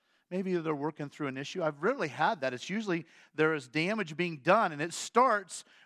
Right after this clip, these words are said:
with the husband and wife not walking according to God's word, and then it drifts off into the rest of the family, and then you have kids doing things, and you're wondering, "Why is my, why is my household in chaos? Why are these things happening?"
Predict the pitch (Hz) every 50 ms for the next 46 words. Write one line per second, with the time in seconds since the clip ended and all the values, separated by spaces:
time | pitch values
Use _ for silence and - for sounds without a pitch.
0 | _ 180 175 - 175 165 180 202 208 156 170 190 180 170 180 202 202 185 - 160
1 | 160 175 214 240 233 214 - - 156 160 165 165 156 - 151 151 143 131 - -
2 | 156 139 139 131 - - 131 120 127 120 117 110 113 120 120 120 120 120 143 147
3 | - - - - - 156 160 175 180 185 156 131 143 196 214 - - - 185 175
4 | 185 - - 190 175 156 - 170 160 151 151 175 175 - - 165 147 139 131 -
5 | - 180 196 208 190 156 120 117 120 131 - - - - - 139 151 180 202 208
6 | 180 185 160 - - - 240 208 160 156 165 208 214 208 196 175 - 175 160 160
7 | 165 156 147 151 160 160 156 175 196 202 190 185 170 165 160 175 190 208 226 254
8 | 247 220 196 160 190 185 180 165 151 - - - - _ 170 190 208 220 214 180
9 | 202 190 175 170 190 208 226 233 - - 220 208 190 175 165 165 165 - - 208
10 | 214 233 202 156 151 147 - 170 165 175 196 226 247 233 208 185 202 185 - -
11 | 190 185 175 147 160 185 185 208 - - 180 139 123 113